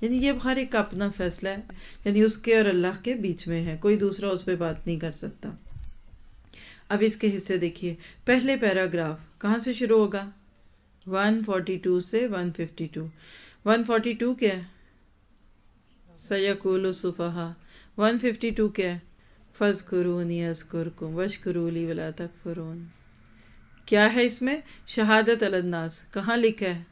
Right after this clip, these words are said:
وَكَذَلِكَ جَعَلْنَاكُمْ أُمَّةً وَسَطًا،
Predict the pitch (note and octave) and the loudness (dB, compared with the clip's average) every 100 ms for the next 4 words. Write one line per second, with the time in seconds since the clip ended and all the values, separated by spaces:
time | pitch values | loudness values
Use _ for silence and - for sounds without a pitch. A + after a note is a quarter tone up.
0 | - - - - - F#3+ F#3 F#3+ F3 G3 | -14 -14 -12 -12 -6 -4 -2 -2 0 2
1 | G#3 G#3 G3+ F#3+ F#3 F3+ F3 E3+ F3 F#3+ | 4 4 2 -2 0 0 0 -2 -2 -2
2 | G3+ B3 D#4 - - F#3+ F#3 F#3 F3 E3+ | -2 -2 -4 -8 -8 -4 -4 -4 -4 -4
3 | D#3+ E3 E3 D#3+ E3 | -6 -6 -8 -8 -8